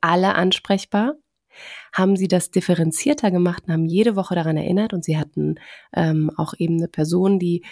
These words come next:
für besondere Dinge nochmal angesprochen werden kann, also haben da auch wirklich gesagt, äh, zu wem man kommen kann mit Problemen und gleichzeitig auch, dass die Türen offen sind für Feedback in den verschiedensten Kanälen und das fand ich auch nochmal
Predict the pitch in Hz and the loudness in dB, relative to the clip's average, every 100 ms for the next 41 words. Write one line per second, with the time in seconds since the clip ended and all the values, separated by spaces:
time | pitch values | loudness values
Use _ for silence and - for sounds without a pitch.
0 | - - - 175 165 165 - 165 175 254 | -20 -16 -2 0 2 -2 -2 0 2 2
1 | 254 202 190 190 180 175 165 165 170 165 | 2 0 0 2 0 0 -2 0 0 -2
2 | - 165 160 160 151 156 - 160 156 156 | -4 -4 0 0 -2 -4 -4 -4 -4 -4
3 | 156 151 147 160 156 - 160 - - 151 | -4 -2 -2 -2 -4 -6 -10 -10 -10 -4
4 | 151 151 _ - - - - 170 156 160 | -2 -4 _ -20 -20 -8 -2 0 0 -4
5 | - - 180 180 165 160 - 202 202 196 | -4 -2 2 2 2 -2 -4 0 2 0
6 | - 180 175 - - 160 165 180 - 190 | -2 0 0 -2 -4 0 2 0 0 -2
7 | 156 165 - 175 - - - 165 - - | 0 -2 -4 -8 -8 -12 -16 -16 -16 -8
8 | - 180 - 190 170 156 160 156 _ _ | -2 -2 0 0 0 0 0 -2 _ _
9 | - - 214 180 - 131 - - - - | -12 -4 2 2 0 -10 -6 -8 -8 -16
10 | - 180 170 165 180 - 160 170 - 196 | -2 0 0 -2 -2 -2 -2 -4 -2 -4
11 | 196 - _ - 247 208 156 139 139 170 | -4 -20 _ -6 0 0 0 -4 -6 -6
12 | 147 156 - 156 160 - 160 151 139 | -4 -6 -4 -6 -8 -8 -6 -4 -6